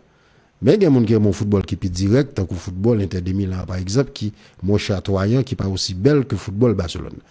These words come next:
Donc, c'est, on est captant des blues qui ont élevé, on est captant un jazz de haut niveau, on est qui remet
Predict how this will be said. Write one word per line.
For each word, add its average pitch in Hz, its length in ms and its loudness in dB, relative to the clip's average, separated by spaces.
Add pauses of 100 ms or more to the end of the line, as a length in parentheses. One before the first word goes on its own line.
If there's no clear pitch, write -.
(380)
Donc, 95 120 -4
c'est, - 120 -4
on 147 160 6
est 117 220 2
captant 120 400 0
des 104 160 4
blues 95 880 2 (440)
qui 120 120 0
ont 117 120 6
élevé, 104 340 4
on 107 140 2
est 110 80 2
captant 107 380 -2
un 104 160 2
jazz 98 420 2
de 101 80 2
haut 101 180 4
niveau, 104 280 4
on 113 80 4
est 95 120 0
qui 104 140 -4
remet 101 240 2